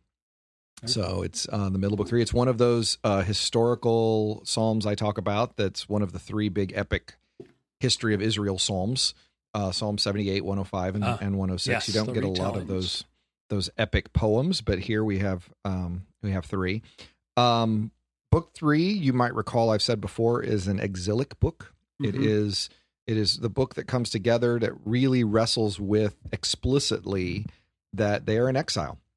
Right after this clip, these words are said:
Speaker 2: that, um, destruction has come on the temple, and they are, um, looking for answers in some ways. I think Psalm eighty-nine is very much a wrestling with the answer, trying
Speaker 1: Mm-hmm.
Speaker 2: to find answers.
Speaker 1: Yeah.
Speaker 2: Um, and so Psalm seventy-eight,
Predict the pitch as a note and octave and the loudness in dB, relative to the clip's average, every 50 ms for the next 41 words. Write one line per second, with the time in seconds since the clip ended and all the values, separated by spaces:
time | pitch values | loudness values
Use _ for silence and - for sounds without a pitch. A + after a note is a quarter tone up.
0 | _ _ _ _ - A2+ G#2 F#2+ F2 - _ - G#2+ G2+ F#2+ F#2 F#2 F2+ F2+ - | _ _ _ _ -2 0 0 0 0 -4 _ -2 -2 0 0 -2 -2 -4 -6 -10
1 | _ _ _ _ _ _ _ _ _ _ _ _ _ _ _ _ - G#2 F#2+ - | _ _ _ _ _ _ _ _ _ _ _ _ _ _ _ _ -12 -10 -8 -4
2 | - A2+ A2 - - - A#2 A2 A2 G#2+ G#2+ G2+ - - - A#2 A2 A2 G#2+ G2+ | -2 -2 -2 -2 -2 -2 0 0 0 0 0 0 -2 -2 -2 -2 0 0 0 -2
3 | F#2+ - D#3+ E3 D#3+ - E3 D#3+ D#3+ D#3 D#3 - _ _ _ _ _ _ _ - | -2 -2 -4 -4 -2 -2 -2 0 0 -2 -4 -6 _ _ _ _ _ _ _ -14
4 | - F#2+ F#2 F#2 F2+ F2 E2+ F2 F2 F2 F2 F2+ - - - E2+ _ _ _ _ | -12 -10 -8 -6 -6 -6 -8 -8 -8 -10 -10 -12 -12 -14 -18 _ _ _ _ _
5 | _ _ - G#2 G2 G2 F#2+ - - F#2+ F#2 F#2 F#2 F#2 F2+ F#2 F2+ F2 F2 F2 | _ _ -6 -4 -4 -4 -4 -4 -2 0 0 2 2 2 2 2 0 0 0 -2
6 | F#2 - - - - E2+ F2 F2 F2 E2+ D#2+ D#2+ - - _ _ _ _ - G#2+ | -4 -6 -8 -10 -10 -8 -8 -6 -8 -8 -10 -14 -18 -20 _ _ _ _ -4 -2
7 | A2 G#2+ - A2+ G#2+ G#2 F#2+ - - G#2 G2+ G2+ G#2 G2+ F#2+ F#2+ F#2+ F#2 F2+ F2 | -2 -2 -2 -2 -4 -4 -6 -6 -6 -4 -2 0 0 0 0 0 0 0 -2 -2
8 | - - G2 A#2 A#2+ - D#3+ D#3+ F#3 F3+ - - - - _ - A2 G#2+ G#2 - | -4 -4 -4 -4 -2 -2 -6 -6 -6 -6 -8 -8 -10 -12 _ -8 -6 -4 -4 -4
9 | A#2 A#2+ B2 B2 A2 F2+ E2+ G2+ G2+ - - G#2+ G#2+ G#2 G2+ F#2+ F#2 E2 E2 E2 | -4 -4 -4 -4 -4 -4 -4 -4 -6 -4 -2 -2 0 0 0 -2 -4 -4 -4 -4
10 | A2 B2 G#2+ F2 D#2+ D#2 D#2+ F#2+ F#2 G#2 G2+ F#2+ A#2 - - E2 D2 E2 F#2+ - | -4 -4 -4 -6 -6 -6 -4 -4 -2 -2 -2 -2 -4 -4 -6 -6 -6 -4 -4 -4
11 | - - G#2 G2 F#2+ F#2+ F#2+ F2+ - - - E2 - - B2+ B2+ - - G#2 F#2+ | -4 -4 -4 -6 -4 -4 -6 -6 -6 -8 -8 -8 -8 -6 -8 -8 -8 -6 -4 -4
12 | - A#2+ C3 - D#2+ D#2 D#2 - - C#3 - _ _ _ - C3+ B2 A#2+ G2+ _ | -4 -2 -4 -6 -6 -6 -10 -10 -12 -14 -14 _ _ _ -10 -8 -8 -8 -10 _
13 | _ _ _ _ - C3 C3 B2 A#2+ B2+ C3 A2+ - C3+ A#2+ - C3 C3+ C#3+ C#3+ | _ _ _ _ 2 2 4 4 2 2 0 2 2 2 2 4 2 2 2 2
14 | B2+ - C#3 B2+ A#2+ A#2+ C3+ D#3+ C#3+ A2+ G#2+ A2 - | 2 2 2 4 4 2 4 4 4 2 2 0 -2